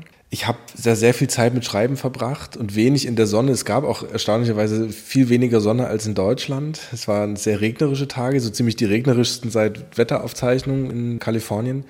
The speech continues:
Aber das tut immer gut. Das tut immer gut, bis auf einen Moment, da wurde ich während einer Vorstellungsrunde oder eines Open Houses, also wo sozusagen ich und die anderen Mitstipendiaten unsere Projekte so vorgestellt haben, dann angesprochen von einem Mann, der hatte seine zwei Kinder dabei.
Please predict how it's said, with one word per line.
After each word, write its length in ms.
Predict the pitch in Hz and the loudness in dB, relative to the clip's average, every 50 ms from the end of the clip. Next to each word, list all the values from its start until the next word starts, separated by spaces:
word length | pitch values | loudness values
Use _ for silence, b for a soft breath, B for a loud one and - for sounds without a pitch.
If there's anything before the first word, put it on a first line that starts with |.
| B B | B B
Aber 180 | 110 104 123 | 0 2 2
das 160 | 110 113 - - | 2 2 0 0
tut 160 | - 139 135 | 0 0 2
immer 180 | - 127 131 | 2 2 2
gut. 600 | 123 107 107 113 120 110 90 - - - - - - | 2 2 0 0 2 0 0 -2 -6 -12 -12 -12 -12
Das 120 | 101 - | -12 -10
tut 140 | - 113 110 | -8 -8 -6
immer 220 | 113 117 123 123 | -2 0 0 0
gut, 300 | 113 117 117 127 127 123 | 0 2 0 0 0 0
bis 120 | - 117 113 | -2 -2 0
auf 120 | 113 104 | -2 -2
einen 240 | - - 101 113 127 | 0 0 0 2 2
Moment, 320 | 123 117 113 113 117 113 | 2 2 2 2 2 2
da 100 | 117 101 | 2 2
wurde 200 | 104 117 107 117 | 2 0 0 0
ich 480 | 113 104 110 104 - - - - - - - | -2 -2 -2 -4 -4 -6 -10 -10 -12 -10 -6
während 280 | 101 95 92 101 101 - | -4 -2 -2 -2 -2 -2
einer 160 | 101 104 98 | -2 -2 -2
Vorstellungsrunde 960 | - - - 104 117 147 - - - 127 120 120 117 - - 127 127 131 127 | -4 -2 2 2 2 2 2 0 0 0 2 2 0 -2 -2 0 0 2 2
oder 160 | 120 101 90 | 2 2 2
eines 340 | 85 98 104 101 - - - - - 87 95 | 2 0 0 -2 -4 -6 -10 -12 -12 -10 -2
Open 340 | - 107 127 - 120 104 - | 0 0 0 0 -2 -2 2
Houses, 400 | 104 101 113 143 160 156 147 131 | 4 6 6 6 6 4 2 2
also 240 | 110 104 101 101 85 | 0 -2 -4 -4 -6
wo 60 | 104 | -6
sozusagen 320 | 98 104 107 98 95 90 - | -6 -4 -4 -4 -4 -4 -4
ich 180 | - 123 120 131 | -4 -4 -2 -4
und 100 | 110 107 | -4 -4
die 100 | 104 - | -4 -4
anderen 240 | 95 113 113 110 113 | -2 -2 -2 0 0
Mitstipendiaten 920 | 127 - - - 123 - 117 110 107 110 101 98 107 113 - 120 113 113 113 - | -2 -2 -2 -4 -2 -2 -2 -2 -2 -2 -2 -2 -2 -2 -2 -4 -4 -4 -4 -4
unsere 320 | 98 107 107 104 104 101 95 | -4 -2 -2 0 -2 -2 -4
Projekte 420 | - - 107 104 117 113 - 135 | -2 0 2 2 2 2 2 2
so 100 | 117 113 | 0 0
vorgestellt 540 | 107 - 117 113 110 113 - - 113 104 101 | 0 0 0 0 0 0 -2 -2 -2 -2 0
haben, 520 | 107 101 104 107 104 104 104 101 98 - - - | 0 0 0 0 0 -2 -4 -4 -6 -8 -4 -2
dann 120 | 117 110 | -2 -2
angesprochen 580 | - - 98 110 123 - - - 107 104 123 113 | 0 -2 -2 0 -2 -2 -2 -2 -4 -2 -2 -4
von 160 | - - 107 | -4 -4 -4
einem 280 | 98 87 95 95 95 92 | -2 -2 -2 -2 -2 -2
Mann, 200 | 90 90 110 131 | 0 0 0 2
der 120 | 123 104 | 2 0
hatte 100 | 101 107 | 0 -2
seine 220 | 101 101 101 98 95 | -2 -2 -2 -2 -2
zwei 200 | - - 95 90 | -2 -4 -4 -4
Kinder 320 | - - 117 127 139 147 | -4 -4 -2 -2 0 0
dabei. 540 | 127 127 117 - 110 107 110 117 123 123 | 0 0 0 0 0 0 2 2 0 0